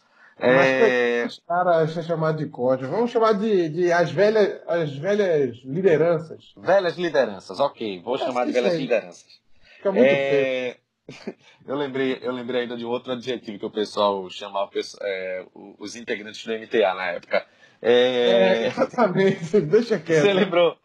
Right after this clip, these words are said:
Speaker 2: você lembrou daquele, aqueles grupos ori-, do Oriente Médio e tal? <laughs>
Speaker 1: É.
Speaker 2: É, mas vamos lá, pessoal. Pra gente poder explicar como é que vai ser essa questão da, da eleição do Conselho Deliberativo.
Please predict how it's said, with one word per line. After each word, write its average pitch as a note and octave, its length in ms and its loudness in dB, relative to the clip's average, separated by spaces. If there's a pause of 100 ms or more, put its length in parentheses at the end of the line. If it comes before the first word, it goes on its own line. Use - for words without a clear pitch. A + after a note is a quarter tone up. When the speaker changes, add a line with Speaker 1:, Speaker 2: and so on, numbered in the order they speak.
(200)
Speaker 2:
você F#3 140 -8
lembrou F3+ 180 -4
daquele, F#3 320 -2
aqueles D3+ 340 -6
grupos E3 320 -10
ori-, D3 200 -4
do C#3 140 -12
Oriente D3 360 -4
Médio C3 580 -6
e G#2+ 40 -14
tal? C3+ 440 0 (140)
<laughs> - 760 -10
Speaker 1:
É. C3+ 1040 -2
Speaker 2:
É, G#2+ 60 -12 (280)
mas G3+ 160 0
vamos C4 180 -8
lá, B2 140 -2
pessoal. D3 460 -6 (360)
Pra A#3+ 140 -2
gente C4 200 -12
poder E3+ 180 -10
explicar A#2+ 440 -10
como A#2+ 140 -10
é A#2+ 60 -14
que - 60 -20
vai A2+ 100 -8
ser B2 160 -6
essa A#2 180 -6
questão A#2 340 -12
da, A#2 220 2
da A#2 160 -2
eleição B2 380 -8
do - 60 -20
Conselho B2 360 -10
Deliberativo. A#2 680 -2